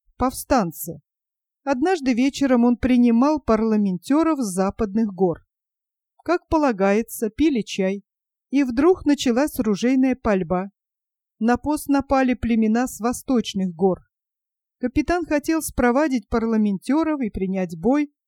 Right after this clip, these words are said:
но они возразили: «Сегодня мы твои гости,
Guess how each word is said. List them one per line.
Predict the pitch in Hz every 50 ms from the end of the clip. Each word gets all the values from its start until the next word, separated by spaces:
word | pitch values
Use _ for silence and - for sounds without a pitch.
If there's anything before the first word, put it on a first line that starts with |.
| _ _ _
но | - 208 220
они | 233 247 285 349
возразили: | 320 269 226 175 208 202 196 185 175 165 190 247 285 269 254 269 269 262 _ _ _ _ _ _
«Сегодня | - - - 220 190 226 269 285 254 277 277
мы | 240 220 220
твои | - 208 214 214 220
гости, | 214 175 214 277 302 285 - - - 190 156 151